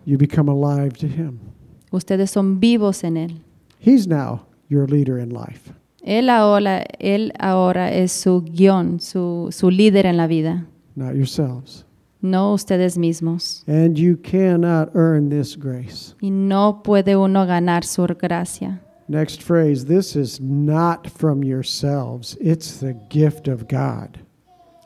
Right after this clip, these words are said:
Speaker 2: La siguiente frase, "Esto no procede de ustedes, sino que es el regalo de Dios."
Speaker 1: You can't figure out how to rescue yourself.
Speaker 2: Ustedes no pueden averiguar cómo rescatarse a sí mismos.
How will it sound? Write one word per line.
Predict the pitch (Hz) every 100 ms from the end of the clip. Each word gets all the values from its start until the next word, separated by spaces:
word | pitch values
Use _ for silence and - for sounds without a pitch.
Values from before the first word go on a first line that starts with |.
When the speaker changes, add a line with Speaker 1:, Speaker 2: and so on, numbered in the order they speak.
| _
Speaker 2:
La | 202 190
siguiente | 208 190 185 208
frase, | 190 180 175 190 185
"Esto | 202 - 254
no | 247 220
procede | 226 226 220 220 202 214
de | 208
ustedes, | 208 - 190 175 175 175 - _ _ _
sino | - - 190 190 202
que | 220
es | 202
el | 214 196
regalo | 185 170 190 214 226
de | 208
Dios." | 175 160 160 - - - _ _ _ _
Speaker 1:
You | 151 190
can't | 190 214 185 -
figure | - - 208 175 180 165
out | 170 165 143 -
how | 151 139
to | -
rescue | 135 139 156 - - 135
yourself. | 120 123 - 135 120 117 _ _ _ -
Speaker 2:
Ustedes | - 220 233 247
no | 247
pueden | 247 247 240
averiguar | 202 196 190 180 196 190 185
cómo | 185 185
rescatarse | 185 175 - 170 - 185 190 -
a | 170
sí | 175 170
mismos. | 165 156 160 170 - -